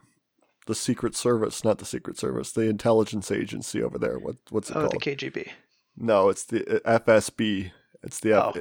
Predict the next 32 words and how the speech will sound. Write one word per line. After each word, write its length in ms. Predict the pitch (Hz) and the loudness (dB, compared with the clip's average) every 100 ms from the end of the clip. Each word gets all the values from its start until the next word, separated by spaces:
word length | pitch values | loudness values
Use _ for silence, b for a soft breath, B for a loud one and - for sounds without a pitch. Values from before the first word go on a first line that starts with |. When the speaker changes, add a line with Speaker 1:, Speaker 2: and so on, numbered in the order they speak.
| - | 0
Speaker 1:
it's 260 | 117 113 | 0 0
the 100 | 110 | -4
successor 720 | - 110 - 117 110 - 107 - | -6 -8 2 4 4 2 -4 -4
to 160 | - | -8
the 180 | - 62 | -8 -8
K 260 | - 101 - | -6 -6 -4
G 160 | - | -6
B. 60 | - | -4
I 80 | 113 | 0
think 200 | 131 104 | 0 0
it's 160 | - | -6
the 160 | - 113 | -6 -6
F 120 | - | -6
S 180 | - - | -8 -8
B. 280 | - - 101 b b b b b - | -10 -12 -14 b b b b b -10
Speaker 2:
Probably. 400 | - - - - - _ _ | -8 -8 -12 -18 -20 _ _
Speaker 1:
Whatever. 460 | 107 - - 98 - b b - | 2 2 0 -2 -8 b b -2
Um, 580 | 117 117 110 107 101 - - _ _ _ _ _ _ _ _ _ _ _ 135 - | 4 6 6 2 -2 -6 -14 _ _ _ _ _ _ _ _ _ _ _ -2 0
he's 380 | 123 127 143 127 | 0 4 6 6
a, 220 | 110 104 | 6 4
he 180 | 113 123 | -2 2
has 240 | 117 104 | 2 2
his 140 | 101 | -2
own 180 | 95 92 | -2 -2
factional 600 | - - - - - 58 | -2 -4 -4 -6 -6 -6
power. 380 | - - 60 62 | -4 -4 -2 -2
Maybe 280 | 104 98 104 | -2 -2 -4
he 180 | - 120 | -2 2
would 160 | 113 | 2
just 240 | - 104 - | 0 -6 -4
take 220 | 98 - | -6 -4
control. 560 | - - - - 117 | -10 -6 -4 -4 -6